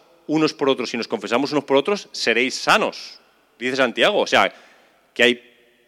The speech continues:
poder en el, en la intercesión de los unos por los otros y en la confesión de los unos por otros.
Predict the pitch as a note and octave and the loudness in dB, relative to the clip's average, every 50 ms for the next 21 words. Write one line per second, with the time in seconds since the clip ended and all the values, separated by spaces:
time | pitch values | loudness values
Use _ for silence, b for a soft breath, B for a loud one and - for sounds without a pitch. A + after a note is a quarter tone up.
0 | _ - E3 D3+ B2 A#2+ C3 D#3 E3 D3+ D3+ F#3+ B3 D4 C#4 - - _ _ _ | _ -2 2 4 4 6 8 8 8 8 6 4 2 -2 -10 -14 -20 _ _ _
1 | _ _ _ _ _ _ - A#2+ A2+ A2+ A2+ A#2 - - B2 A2+ A#2 A#2 A2+ - | _ _ _ _ _ _ -2 -2 0 0 0 -2 -2 -4 -4 0 0 -2 -2 -2
2 | A#2+ A2 - - G2+ - - C#3+ E3 G3 G3+ E3+ C#3+ - D3 C3+ - - C3+ A#2+ | -4 -6 -6 -10 -10 -6 -2 0 0 2 2 0 0 0 -2 -4 -4 -4 -4 -4
3 | A2 G2+ - A2+ A2+ - D3 G3+ C4+ B3 - - - B B B B C3 C3 C3 | -4 -2 -2 -6 -4 -2 0 -2 -2 -2 -4 -12 -18 B B B B -2 2 2
4 | C3 C3 - C3+ A#2 - A#2 A2 - - G3 G3 F3 D3 C3 A2 - A#2+ G#2+ F#2 | 2 2 2 -4 -4 -4 -6 -6 0 0 0 2 2 0 -2 -2 -2 -2 -2 -2
5 | - E2+ - | -4 -8 -14